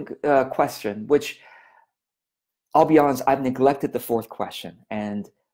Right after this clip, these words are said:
by making this video, by ma-, writing this blog post, I've, I'm kind of renewing myself with this fourth question. What is,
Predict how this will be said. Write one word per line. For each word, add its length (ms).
by 120
making 360
this 180
video, 420
by 120
ma-, 240
writing 260
this 140
blog 320
post, 260
I've, 400
I'm 200
kind 160
of 80
renewing 380
myself 440
with 100
this 120
fourth 300
question. 400
What 140
is, 120